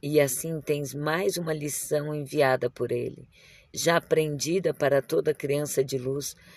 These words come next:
por aquele maiúsculo, a quem Deus a deu. Esta lição brilha com a glória de Deus, pois nela está o seu poder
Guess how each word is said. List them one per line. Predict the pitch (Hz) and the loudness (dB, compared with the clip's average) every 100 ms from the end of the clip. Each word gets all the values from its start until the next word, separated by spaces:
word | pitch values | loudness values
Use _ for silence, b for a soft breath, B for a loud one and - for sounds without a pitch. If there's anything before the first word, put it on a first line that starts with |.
| B B | B B
por | - 185 | 2 4
aquele | 202 - 165 156 135 | 4 2 0 2 0
maiúsculo, | 127 123 123 131 127 - - - B B B | 0 0 0 -4 -4 -10 -14 -16 B B B
a | 147 | 0
quem | - 165 156 151 | 0 -4 -4 0
Deus | 135 135 135 131 | 4 4 4 4
a | |
deu. | 131 127 120 123 - _ _ b b b b b | 4 2 -4 -6 -14 _ _ b b b b b
Esta | - 135 - | -2 0 2
lição | 147 139 - 151 147 | 0 0 -2 -2 -2
brilha | 131 143 156 139 127 | 0 0 0 2 0
com | - 135 | 0 -2
a | 131 | -2
glória | 127 139 151 160 135 | 2 4 4 4 2
de | 135 | -2
Deus, | 131 131 120 - - B B B - | -2 -2 -2 -6 -14 B B B 0
pois | 143 139 | 2 2
nela | 151 170 185 | 2 2 2
está | 175 - 170 | 0 0 0
o | |
seu | 160 - 185 180 | 0 0 0 0
poder | - 143 135 123 131 | 2 2 4 0 -2